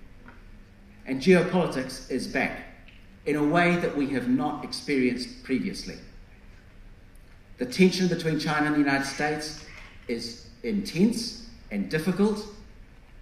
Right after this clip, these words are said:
Don't get caught in the crossfire. And if you're in any doubt about how challenging and bruising this can get,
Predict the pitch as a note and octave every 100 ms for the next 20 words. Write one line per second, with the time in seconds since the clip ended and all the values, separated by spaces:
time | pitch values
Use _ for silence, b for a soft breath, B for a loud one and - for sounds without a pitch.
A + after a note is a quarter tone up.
0 | - - - - C#3+ C3 C#3 - C#3+ C3
1 | B2 A2+ - A#2+ - F#2+ C#2 C2+ - -
2 | - - - - - C#3+ C#3+ D3+ C#3+ D3
3 | F3 A3 G#3+ F#3 E3 A2+ - - - -
4 | - - C3+ C3+ C3 D3+ D3 - F3 D#3+
5 | D3+ D3+ C3+ A#2 G#2 D3 E3 D#3 A#2+ C3+
6 | C3 - A2 C#3+ D3 -